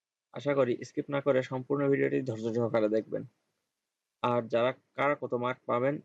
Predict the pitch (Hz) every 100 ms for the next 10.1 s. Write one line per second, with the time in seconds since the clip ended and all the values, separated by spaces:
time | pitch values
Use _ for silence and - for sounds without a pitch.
0 | - 120 - 127 139 151 135 127 135 135
1 | - 131 113 101 57 120 - _ _ _
2 | _ _ _ - - - 147 127 127 -
3 | 135 113 104 95 - - 131 139 143 120
4 | 117 151 - - 127 - 139 139 139 139
5 | 135 135 - 127 123 _ _ _ 135 135
6 | 143 - 120 127 139 123 123 135 143 -
7 | _ _ _ _ 117 123 127 131 139 135
8 | 117 127 131 135 135 - 131 127 139 123
9 | 123 117 120 117 117 110 120 113 120 123